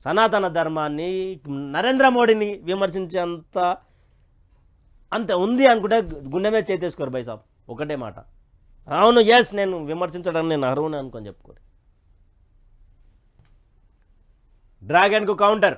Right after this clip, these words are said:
అరుణాచల్ ప్రదేశ్పై నోరు పారేసుకున్న చైనా. బీజాంగ్ తనేద-, తమదేనంటూ ప్రకటన. ఎన్నిసార్లు వల్ల, ఎన్నిసార్లు వల్ల వేసినా ఇదే చెల్లుబాటు కాదు. స్ట్రాంగ్ కౌంటర్ ఇచ్చిన భారత్. కాంగ్రెస్ పార్టీ ఉన్నప్పుడు ఇది జరిగేదా?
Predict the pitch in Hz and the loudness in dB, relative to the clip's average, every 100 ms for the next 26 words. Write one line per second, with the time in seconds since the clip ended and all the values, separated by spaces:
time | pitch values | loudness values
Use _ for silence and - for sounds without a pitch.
0 | - 143 175 208 196 208 190 202 202 202 | -4 -6 0 0 2 0 0 -2 0 0
1 | 196 190 196 196 196 156 196 185 190 156 | 0 0 0 0 0 -2 -4 -2 -2 -2
2 | 98 _ 101 120 185 202 214 202 165 143 | -4 _ -12 2 4 6 4 2 -2 0
3 | 190 190 165 127 - - 160 190 196 190 | 0 0 -2 -6 -12 -8 -4 0 2 2
4 | 190 185 180 175 180 196 226 - - - | 0 -4 -4 -2 -2 -2 -2 -6 -18 -6
5 | 143 175 190 180 185 190 185 180 180 185 | -2 0 -2 0 2 2 2 0 0 0
6 | 165 - _ - 135 202 202 190 214 220 | -2 -8 _ -10 -4 -2 2 4 4 4
7 | 165 - - 135 180 190 190 170 196 175 | -2 -4 -8 -2 0 2 0 0 0 0
8 | 131 165 185 180 180 180 170 160 160 131 | -2 -4 -2 -2 0 0 0 0 -2 -2
9 | - 160 165 165 165 165 160 156 160 147 | -4 -4 -2 -4 -4 -4 -6 -6 -4 0
10 | 160 156 - - - - - - - 185 | 2 2 -2 -12 -18 -18 -14 -14 -8 -2
11 | 214 262 262 196 226 226 214 208 202 202 | 2 4 4 4 6 6 4 -2 -2 -2
12 | 196 208 220 196 | 0 0 2 0